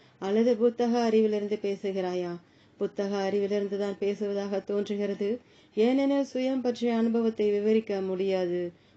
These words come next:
உன் புத்தக அறிவு ஆரம்பிப்பதற்கு உபயோகமானது,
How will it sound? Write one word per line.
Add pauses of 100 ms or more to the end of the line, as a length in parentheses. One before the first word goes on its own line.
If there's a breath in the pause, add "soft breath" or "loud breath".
(100)
உன்
புத்தக
அறிவு
ஆரம்பிப்பதற்கு
உபயோகமானது,